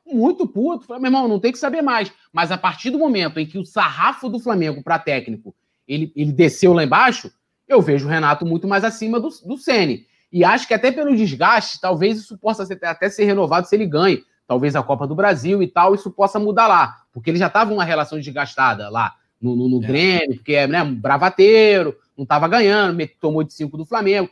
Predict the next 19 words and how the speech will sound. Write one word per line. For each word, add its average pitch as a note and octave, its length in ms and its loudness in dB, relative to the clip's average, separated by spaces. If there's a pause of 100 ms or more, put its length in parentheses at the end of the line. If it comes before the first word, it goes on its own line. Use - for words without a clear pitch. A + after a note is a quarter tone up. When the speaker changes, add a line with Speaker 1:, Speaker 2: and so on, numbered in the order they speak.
(140)
Speaker 1:
foi F#3 140 4
goleado F#3+ 480 4
esse D#3 220 -8
ano D#3 160 -8
de F#3+ 120 -12
novo. A3+ 400 2
Então F#3+ 160 -8
a G3 60 -2
paciência G3 460 -4
da, E3+ 180 -6 (240)
da D#3 100 -2
torcida F3 600 -2
lá G3 320 2 (240)
já F3+ 140 2
Speaker 2:
Túlio F#3+ 140 4
Speaker 1:
tá G#3 60 -2
mais A2 140 2
Speaker 2:
travou? G3+ 260 0 (920)
Speaker 1:
Oi? E3+ 340 0